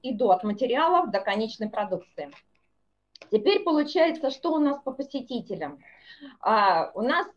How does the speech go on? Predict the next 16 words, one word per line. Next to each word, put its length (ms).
две 380
основные 480
группы, 320
я 160
хочу 260
посетителей 720
вы-, 180
э, 300
выделить, 500
да, 200
это 320
заказчики 840
кабельно-проводниковой 1200
и 140
электротехнической 840
продукции, 680